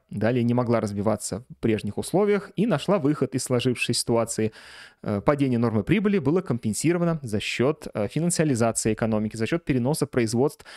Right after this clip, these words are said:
в регионы с низкой оплатой труда. Параллельно с этим рос американский долг, который сегодня является самым большим в мире, тридцать один триллион долларов. Ну, для сравнения,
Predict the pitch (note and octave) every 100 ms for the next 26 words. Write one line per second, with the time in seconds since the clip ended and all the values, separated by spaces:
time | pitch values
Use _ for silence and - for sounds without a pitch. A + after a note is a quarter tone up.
0 | - - C3+ A#2+ D3 D#3 C#3+ - C3 C#3
1 | C#3 C#3+ C#3+ G#2 G2 - - - - C3+
2 | A#2 G#2 - E3 A3+ G#3 B2 C#3+ A#2 A2+
3 | A2+ A#2+ - B2+ A2 - - - G#2 G2+
4 | G2+ - A#2+ G#3 D3+ G#2+ C3 D3+ - C3+
5 | A2+ G#2+ A2+ - G2+ A#2+ G3 F#3 - C#3+
6 | D#3 - B2+ A#2 G#2+ G#2+ G#2 G2+ G#2+ G3
7 | F3+ F3 - - D#3 D#3 D3 C#3+ C#3 D#3+
8 | D3+ C#3